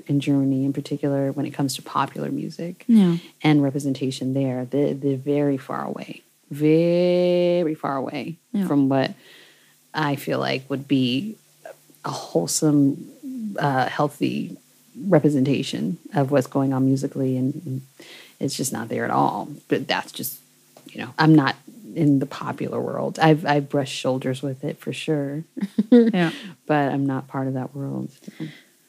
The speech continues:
Speaker 2: Um, and when you got the chance to speak, um, at the think tank, I was intrigued by the experiences and wishes that you have shared during the think tank.
Speaker 1: Mm.
Speaker 2: And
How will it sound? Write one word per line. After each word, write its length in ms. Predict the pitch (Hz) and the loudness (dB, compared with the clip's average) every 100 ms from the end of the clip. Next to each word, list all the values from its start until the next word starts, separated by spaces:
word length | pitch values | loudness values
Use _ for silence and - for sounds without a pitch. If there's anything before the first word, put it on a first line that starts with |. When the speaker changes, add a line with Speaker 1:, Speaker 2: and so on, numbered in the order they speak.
| _ _ - | _ _ 0
Speaker 2:
Um, 340 | 202 196 196 190 | 4 6 4 4
and 100 | 196 | 4
when 160 | 202 208 | 6 8
you 460 | 208 208 202 196 185 | 8 8 8 6 4
got 160 | 202 196 | 0 2
the 80 | |
chance 320 | 170 202 185 - | 0 4 2 2
to 80 | 160 | -4
speak, 520 | - 202 202 180 - 240 - | 2 4 4 0 -12 -6 0
um, 440 | 175 165 156 160 175 | 2 2 2 -2 -2
at 220 | 170 - | -4 -4
the 60 | - | -4
think 240 | 190 196 | -2 -2
tank, 340 | - 156 165 - | -2 -2 -4 -6
I 200 | 170 160 | -2 2
was 240 | 160 151 - | 2 2 0
intrigued 340 | 160 165 160 | 0 0 0
by 160 | - 156 | -2 0
the 120 | 143 | 0
experiences 600 | 160 - 220 214 196 160 | -4 2 4 4 2 -2
and 140 | 160 160 | -2 -2
wishes 320 | 175 165 - | -2 -4 -4
that 240 | 160 151 | -6 -2
you 60 | 165 | -2
have 100 | 160 | -2
shared 320 | - 160 160 | -2 -2 -2
during 240 | 156 156 | -2 -2
the 100 | 151 165 | -2 -6
think 260 | 165 151 | -4 -4
tank. 380 | - 170 202 - - | -2 0 0 -2 0
Speaker 1:
Mm. 60 | 165 | 2
Speaker 2:
And 680 | 160 156 156 156 156 156 | 4 4 2 2 0 -2